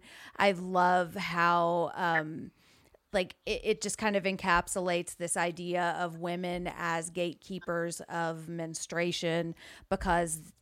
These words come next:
we've internalized this idea that menstruation makes us unclean, and it's something that we have to, like, protect our kind from so that men will still find us attractive. I have lots and lots of thoughts about these,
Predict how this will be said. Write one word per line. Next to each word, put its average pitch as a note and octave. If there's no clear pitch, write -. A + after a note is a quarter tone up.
we've F#3
internalized E3+
this F3
idea E3+
that E3+
menstruation E3+
makes E3
us E3+
unclean, E3+
and E3+
it's -
something E3
that D#3+
we F3
have E3
to, E3
like, F3+
protect -
our F3
kind F#3+
from F3
so F3+
that F3
men F3+
will F3
still E3+
find E3
us E3+
attractive. F#3+
I G#3
have G#3
lots F3
and E3+
lots D#3+
of E3
thoughts E3
about E3+
these, F3+